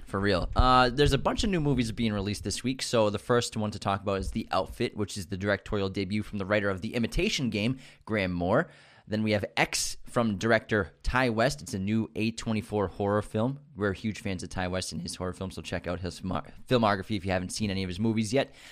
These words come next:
Windfall on Netflix, starring Jesse Plemons, Lily Collins, and Jason Segel. It's about a break-in at a very big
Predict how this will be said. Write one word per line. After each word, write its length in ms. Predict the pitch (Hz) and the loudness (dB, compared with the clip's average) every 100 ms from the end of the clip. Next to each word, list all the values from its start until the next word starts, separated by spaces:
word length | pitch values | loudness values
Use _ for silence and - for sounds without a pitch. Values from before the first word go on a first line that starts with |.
| - | -6
Windfall 540 | 156 196 147 160 165 143 | 0 0 4 6 8 6
on 200 | 139 131 | 4 4
Netflix, 360 | 151 - 151 | 2 0 -2
starring 300 | - 139 117 | 0 2 2
Jesse 260 | 117 123 117 | 0 0 -2
Plemons, 420 | - 120 123 95 | -2 0 -2 -2
Lily 200 | 110 107 | -2 -2
Collins, 400 | - 110 117 113 - - - | 0 0 0 -2 -8 -18 -4
and 180 | 110 107 | -2 2
Jason 320 | 123 117 110 | 2 2 -2
Segel. 320 | - 120 110 | -2 0 0
It's 140 | 107 | -2
about 360 | 98 104 101 - - - _ - | -2 2 2 0 -6 -20 _ -2
a 260 | 110 104 104 | 2 4 2
break-in 600 | 107 123 127 123 113 110 | 2 4 4 2 0 0
at 240 | 101 101 104 | 0 0 0
a 240 | - 98 98 | -2 -2 -2
very 640 | 92 107 110 107 107 - 85 | 0 2 2 2 0 -4 -2
big 340 | 113 104 95 | 0 0 -2